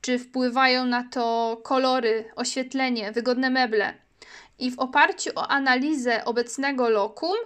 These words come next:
łatwiej jest zaplanować wnętrze nowego mieszkania w taki sposób, by później ułatwić sobie życie. Bardzo ważna jest także sztuka wyborów i umiejętność wybierania czegoś,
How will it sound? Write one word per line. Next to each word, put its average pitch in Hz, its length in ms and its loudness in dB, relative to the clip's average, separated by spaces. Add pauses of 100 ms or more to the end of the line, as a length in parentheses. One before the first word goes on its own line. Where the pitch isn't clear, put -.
(320)
łatwiej 294 520 2
jest 233 180 0
zaplanować 240 640 -2
wnętrze 247 720 0
nowego 247 340 0
mieszkania 247 640 0
w - 80 -20
taki 311 260 -2
sposób, 320 680 -4 (460)
by 247 200 -6 (260)
później 311 400 0
ułatwić 262 380 -4
sobie 294 220 -2
życie. 233 440 -4 (920)
Bardzo 285 460 2
ważna 320 320 0
jest 302 200 -6
także 294 320 0
sztuka 277 380 -4
wyborów 262 800 0
i 233 140 -8
umiejętność 254 1160 -2
wybierania 233 840 2 (300)
czegoś, 247 560 0